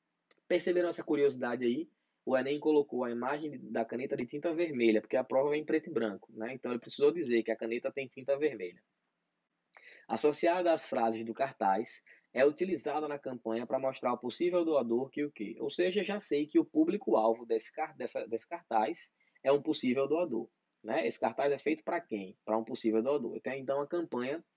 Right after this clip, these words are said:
né, uma campanha social que pede pra você doar sangue. Algumas características de uma campanha. Primeiro, toda campanha vai ter uma imagem.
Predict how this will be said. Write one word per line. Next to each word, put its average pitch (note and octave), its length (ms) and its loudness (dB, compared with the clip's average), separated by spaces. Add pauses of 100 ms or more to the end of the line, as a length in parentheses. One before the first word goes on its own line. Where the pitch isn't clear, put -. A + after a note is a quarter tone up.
(160)
né, A2 180 0
uma A2 100 -2
campanha A2 360 -4
social G2+ 580 0 (380)
que D#3 120 -2
pede C3+ 220 2
pra C#3 100 2
você C#3+ 240 4
doar C#3+ 220 2
sangue. F#2+ 400 -6 (580)
Algumas F#3 360 0
características D3+ 920 -2
de C3+ 180 -8
uma C#3+ 160 -4
campanha. G2+ 560 -6 (340)
Primeiro, A2+ 480 2 (320)
toda F3 240 4
campanha D3 540 -2
vai C#3+ 160 4
ter C#3+ 140 0
uma C#3+ 120 -4
imagem. G#2 540 -4